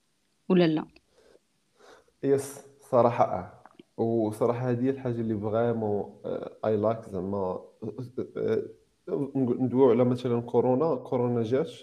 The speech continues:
Speaker 2: ولحد الآن باقا. آه،
Speaker 1: مم.
Speaker 2: البانديميك اللي، اللي داز فريمون صعيب بزاف، ولكن في نفس الوقت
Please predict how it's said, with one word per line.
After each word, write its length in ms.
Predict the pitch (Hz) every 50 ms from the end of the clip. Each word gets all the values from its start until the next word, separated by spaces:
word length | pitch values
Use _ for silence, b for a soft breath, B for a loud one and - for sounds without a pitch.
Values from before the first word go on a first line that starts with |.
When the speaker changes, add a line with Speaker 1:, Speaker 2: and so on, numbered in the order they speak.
| - _ _ _ -
Speaker 2:
ولحد 880 | 104 98 95 95 - - - - - - - 107 104 - 104 87 104
الآن 280 | 101 - - 95 95 92
باقا. 320 | 87 87 - - 120 - B B B B B B B B _ _ _ - 107
آه، 100 | 107 104
Speaker 1:
مم. 320 | 104 104 95 90 87 85
Speaker 2:
البانديميك 540 | 101 - - 127 127 123 123 120 127 120 - -
اللي، 200 | 127 120 110 - - 117
اللي 120 | 117 120
داز 400 | 101 120 117 113 113 - 104 101
فريمون 460 | 92 - 107 123 127 120 113 107 104
صعيب 240 | 107 - 98 98 95 - -
بزاف، 360 | 95 98 123 135 147 - -
ولكن 260 | 123 113 117 - 123
في 140 | 120 120 -
نفس 260 | 131 127 - - -
الوقت 420 | 127 135 143 - - - - -